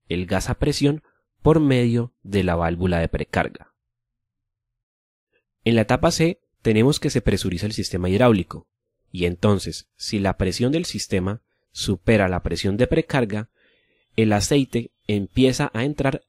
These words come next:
al acumulador, y esa entrada del fluido hidráulico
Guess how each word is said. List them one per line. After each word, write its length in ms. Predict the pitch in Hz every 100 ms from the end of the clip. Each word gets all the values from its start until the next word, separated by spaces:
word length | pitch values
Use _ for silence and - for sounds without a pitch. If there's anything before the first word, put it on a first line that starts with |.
| -
al 180 | 101
acumulador, 800 | 92 - 92 90 85 101 113 - _ _ _ _ _ _ _ _ _ _ -
y 140 | 113
esa 120 | 117
entrada 340 | 165 175 156 151
del 120 | 151
fluido 300 | - 104 101
hidráulico 500 | 120 117 110 - 117